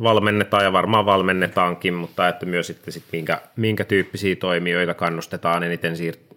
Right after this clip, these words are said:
toim-, ete-, eteenpäin ja, ja niin edelleen. Toki siis en tarkoita sitä, että jos nyt joku on hölmöily-, hölmöily joskus nuoruudessaan ja sitten,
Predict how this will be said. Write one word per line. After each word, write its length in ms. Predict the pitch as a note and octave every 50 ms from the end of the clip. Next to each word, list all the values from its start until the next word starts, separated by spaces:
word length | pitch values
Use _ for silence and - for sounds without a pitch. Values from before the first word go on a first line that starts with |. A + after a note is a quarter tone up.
| _ _ -
toim-, 420 | - F2+ E2 E2+ F2+ F#2+ G#2 G#2 - - A2 G2+ G#2+
ete-, 320 | A2 G2+ - - F#2+ F#2 -
eteenpäin 720 | G#2 G2 - F#2 F2 F2 E2+ D#2+ - E2 D#2+ D#2 D#2 D#2+
ja, 100 | D#2 D#2 - - D2+
ja 80 | E2+ E2
niin 180 | E2+ D#2+ D#2+
edelleen. 280 | D#2 D#2 D#2 D2 D#2 -
Toki 260 | - F#2 - - G#2
siis 260 | F#2+ F#2+ F2 E2+ F#2 - - - - - - - - - - - - - - -
en 200 | A2 G#2 F2+ E2
tarkoita 320 | - F#2+ F2 E2+ F2 -
sitä, 340 | F2 - - G2+ - F#2+ F2+
että 280 | E2+ - - - E2+ F#2
jos 240 | F#2 F2 E2+ - F2+
nyt 140 | E2+ -
joku 220 | F#2 F2 - F2+ F2
on 120 | E2+ E2+
hölmöily-, 540 | F#2+ F#2 F2 E2+ E2+ E2+ E2+ E2 E2+ E2+ - - _ _ - - C3+
hölmöily 480 | A#2 A#2 B2 B2 A#2+ A2+ G#2 G2+ G2 G2
joskus 320 | G2 G2 - - - -
nuoruudessaan 800 | G#2+ G#2 G#2 G2+ F#2 F#2 F#2 F2 E2+ F2 - - - F2+ E2 E2 E2
ja 100 | E2 E2
sitten, 420 | F#2+ E2+ - - - E2+ D#2+ -